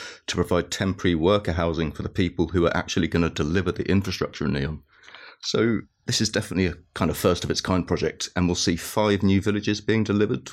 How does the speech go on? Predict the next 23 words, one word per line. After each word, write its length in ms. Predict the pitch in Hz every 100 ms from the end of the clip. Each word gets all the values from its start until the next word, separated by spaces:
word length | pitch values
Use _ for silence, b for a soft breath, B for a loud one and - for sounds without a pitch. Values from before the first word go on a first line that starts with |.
| -
with 100 | 101
the 80 | 90
intention 640 | 82 104 98 - 90 92 B B -
of 160 | 101
providing 380 | 95 95 92 90
housing 440 | 80 95 98 90 85
for 140 | -
over 160 | 90 82
ten 340 | - 104 92
thousand 460 | 90 95 95 92 80
people. 420 | 104 90 - 76 B B B B B _
The 80 | 82
villages 380 | 98 104 104 95
will 80 | 90
cover 260 | 98 87
five 480 | - - 107 110 104
hundred 240 | 113 110
and 100 | 202
sixty 380 | 202 - - 190
thousand 580 | - - 98 110 101 101
seven 320 | - 107 104
square 560 | 95 - - - 107 113
miles 560 | 117 120 135 - -